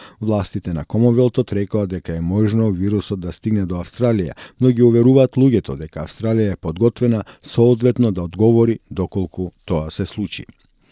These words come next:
Рударски работник се води како исчезнат во рудникот Хенти Голд Мајн на западниот брег на Тасманија. Полицијата и службите за итни случаи се на местото на настанот.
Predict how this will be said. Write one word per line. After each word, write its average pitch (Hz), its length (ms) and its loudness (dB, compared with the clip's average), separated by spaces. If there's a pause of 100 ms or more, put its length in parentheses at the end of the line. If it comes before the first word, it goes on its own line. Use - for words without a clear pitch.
(460)
Рударски 131 460 2
работник 117 440 0
се - 140 -2
води 123 260 2
како 120 300 -4 (120)
исчезнат 95 540 -4
во 98 240 -2
рудникот 107 560 -2 (120)
Хенти 113 360 0
Голд 113 280 2
Мајн 123 380 2
на 107 120 -4
западниот 107 540 0
брег 87 280 -6 (100)
на 87 300 -6
Тасманија. 98 540 -2 (400)
Полицијата 101 560 -2
и 92 60 -4
службите 104 540 -2
за 87 120 -6
итни 98 240 -6
случаи 117 440 -2
се 123 140 -2
на 117 100 0
местото 98 460 -4
на 110 120 -2
настанот. 113 500 -2